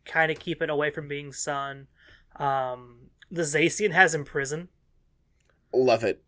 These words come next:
Speaker 1: Which, with how many
Speaker 2: Absolutely
Speaker 1: Zacian
Speaker 2: love
Speaker 1: we
Speaker 2: it.
Speaker 1: saw, I wonder how many times this actually came up.
Speaker 2: <laughs>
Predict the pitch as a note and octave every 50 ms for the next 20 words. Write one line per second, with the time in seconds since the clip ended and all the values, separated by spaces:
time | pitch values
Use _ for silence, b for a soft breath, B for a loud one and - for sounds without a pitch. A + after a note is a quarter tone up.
0 | _ - F#3+ F#3+ F#3 G3+ F#3 D3+ F#3+ G#3+ A3 A#3 C#3+ D3+ D3+ C#3 D#3 E3+ - G3
1 | - A#2+ - A3+ A3+ G#3 - G#3 - - A3 G#3+ G#3+ A3 A#3+ A#3+ G3+ G3+ F#3+ G3
2 | F#3+ F#3+ G3+ G#3+ A3+ G#3+ F#3 G3+ G3+ F#3+ F#3+ F#3 F3+ F3+ - F3 F3 F3 E3+ D#3
3 | D#3 D#3 - E3 D#3+ D#3 D3 E3+ E3+ D#3+ - - D3 C#3+ C#3 C3 C3+ - - -
4 | - D4+ C#4+ - A#3 F#3 - - C4 C#4+ C#4+ - - F#3 F#3 - - A#3+ G3+ -
5 | - C#4 A#3+ - -